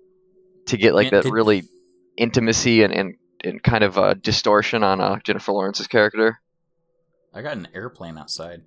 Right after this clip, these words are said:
Speaker 2: Did you see Neil Breen's new movie?
Speaker 1: No.
Speaker 2: Pass Through?
Speaker 1: I know it's, uh, it's out ho-, though, huh?
Speaker 2: Yeah. <laughs> If, if you thought Fateful Findings didn't make sense.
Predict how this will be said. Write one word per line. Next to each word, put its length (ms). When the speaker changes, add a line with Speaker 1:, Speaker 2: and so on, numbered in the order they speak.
Speaker 2:
Did 160
you 60
see 260
Neil 200
Breen's 320
new 160
movie? 460
Speaker 1:
No. 280
Speaker 2:
Pass 260
Through? 400
Speaker 1:
I 60
know 260
it's, 180
uh, 220
it's 140
out 220
ho-, 320
though, 200
huh? 220
Speaker 2:
Yeah. 880
<laughs> 60
If, 680
if 140
you 120
thought 180
Fateful 320
Findings 540
didn't 240
make 160
sense. 520